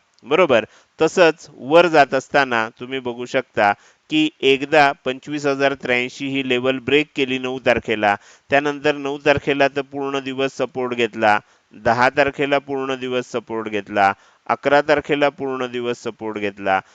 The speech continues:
म्हणजे तीन दिवस ह्या लेवलनं आपल्याला सपोर्ट दिला आणि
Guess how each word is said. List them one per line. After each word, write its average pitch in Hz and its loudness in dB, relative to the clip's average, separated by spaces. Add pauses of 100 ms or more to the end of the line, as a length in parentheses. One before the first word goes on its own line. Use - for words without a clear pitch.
(140)
म्हणजे 131 -8
तीन 175 -6
दिवस 156 0
ह्या 127 2
लेवलनं 131 -2
आपल्याला 123 0
सपोर्ट 113 -8
दिला 90 -4
आणि 113 -4